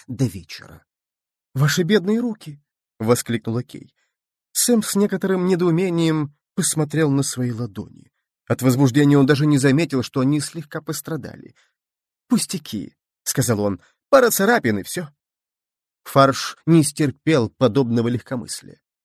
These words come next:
«А, — сказал он, — а потом не успеешь оглянуться, как в них попадёт грязь,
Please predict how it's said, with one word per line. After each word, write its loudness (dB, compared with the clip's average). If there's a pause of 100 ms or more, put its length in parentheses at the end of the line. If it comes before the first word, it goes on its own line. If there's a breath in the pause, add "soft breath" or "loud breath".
«А, — 2 (400)
сказал -2
он, — -4 (120)
а -4
потом 2
не 2
успеешь 0
оглянуться, -2
как -2
в -2
них 0
попадёт 2
грязь, -2